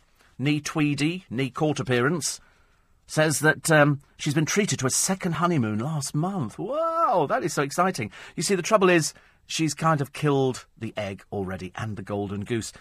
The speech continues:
'cause she's telling you about bits you couldn't really give a forex about. Who cares she went on a second honeymoon? Who cares? And apparently, it made one of her dreams come true, an elephant safari. Must be like meeting the family, love, I should imagine.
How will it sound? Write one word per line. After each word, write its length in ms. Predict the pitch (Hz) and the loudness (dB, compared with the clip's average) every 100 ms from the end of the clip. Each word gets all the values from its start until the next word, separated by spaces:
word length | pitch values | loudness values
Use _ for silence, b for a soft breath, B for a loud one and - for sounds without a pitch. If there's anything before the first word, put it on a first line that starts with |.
| B B | B B
'cause 140 | - - | -10 -6
she's 180 | 117 | -6
telling 340 | - 147 147 113 | -2 0 0 -2
you 80 | 95 | -4
about 280 | 101 90 | -6 -8
bits 280 | 104 104 - | -8 -10 -10
you 80 | 101 | -12
couldn't 360 | - - 110 - | -10 -8 -8 -6
really 280 | 104 95 | -4 -4
give 180 | 95 101 | -4 -6
a 60 | 92 | -8
forex 500 | - 101 90 69 - | -6 -4 -4 -8 -10
about. 320 | 82 85 87 B B B | -8 -8 -8 B B B
Who 120 | 151 | -4
cares 300 | 156 135 113 | -2 0 0
she 120 | - 98 | -2 -4
went 180 | 104 | -4
on 100 | 110 | -6
a 40 | 107 | -6
second 380 | - 107 110 98 | -8 -8 -10 -6
honeymoon? 500 | 101 98 92 90 92 b b b | -4 -4 -4 -6 -8 b b b
Who 120 | 160 | -2
cares? 600 | 160 - 143 127 98 - - b b b - | 0 2 2 2 0 -4 -10 b b b -2
And 100 | 127 | 0
apparently, 800 | - 165 214 202 - 104 98 b b b | 2 4 6 6 2 -4 -4 b b b
it 160 | - 135 | -6 2
made 240 | 139 139 | 2 2
one 180 | 113 139 | 2 2
of 100 | 131 | 2
her 140 | 120 | -2
dreams 440 | 104 123 156 170 160 | -2 0 2 2 -2
come 260 | 165 160 | 0 0
true, 320 | 139 - 139 110 | 0 0 2 2
an 100 | 107 | 2
elephant 420 | 135 151 151 120 | 2 2 0 -2
safari. 680 | - 135 147 143 120 90 92 - - _ _ _ | -4 0 2 2 2 -2 -4 -12 -20 _ _ _
Must 120 | - | -4
be 80 | 127 | 0
like 160 | 117 117 | 0 2
meeting 220 | 127 131 | 0 0
the 80 | 139 | 0
family, 380 | 151 170 170 98 | 2 2 2 0
love, 220 | 92 90 | 0 -2
I 80 | 95 | -2
should 180 | 113 | -2
imagine. 440 | 104 113 117 95 | -2 -2 -2 -6